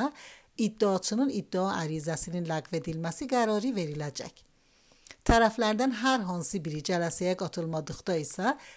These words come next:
cələsə yalnız bir dəfə sonraya saxlana bilər. Tərəflər uzlaşıb barışsalar, artıq pərvəndənin araşdırılması və baxılması dayandırılacaq.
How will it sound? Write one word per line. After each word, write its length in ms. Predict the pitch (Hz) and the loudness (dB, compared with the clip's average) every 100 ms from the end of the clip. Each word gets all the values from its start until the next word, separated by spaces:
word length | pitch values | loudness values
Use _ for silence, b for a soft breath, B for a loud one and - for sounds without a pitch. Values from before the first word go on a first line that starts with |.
| B | B
cələsə 420 | - 202 190 - | 0 2 2 2
yalnız 540 | 233 226 196 165 254 277 | 2 2 2 0 -2 -2
bir 200 | 269 220 | 0 0
dəfə 260 | 160 - 175 | 0 -4 -4
sonraya 440 | - 170 156 156 | -4 -2 -2 -2
saxlana 560 | 156 160 151 170 151 151 | 0 -2 -4 -6 -6 -6
bilər. 260 | - - 185 - b b b b | -6 -8 -10 -16 b b b b
Tərəflər 540 | 226 214 214 220 233 | 4 6 2 0 -2
uzlaşıb 680 | 262 185 196 180 - 196 240 | 0 -2 0 0 0 -2 -2
barışsalar, 880 | 202 170 160 - 175 160 151 175 320 - B B | -2 -2 -2 -2 -2 -2 -4 -4 -4 -8 B B
artıq 420 | 185 185 - 220 | 0 0 0 -6
pərvəndənin 640 | - 175 160 165 160 165 165 | -2 -2 -2 -4 -4 -4 -4
araşdırılması 1120 | 156 156 143 - 165 160 156 151 - - 165 302 B B B | -4 -4 -4 -4 -2 -2 -4 -4 -4 -4 -4 -6 B B B
və 100 | 180 | -2
baxılması 640 | 175 165 - 170 170 - 403 | -2 -2 -4 -6 -6 -4 -2
dayandırılacaq. 880 | 226 170 156 156 151 151 185 - - | 0 0 0 -4 -6 -8 -10 -12 -14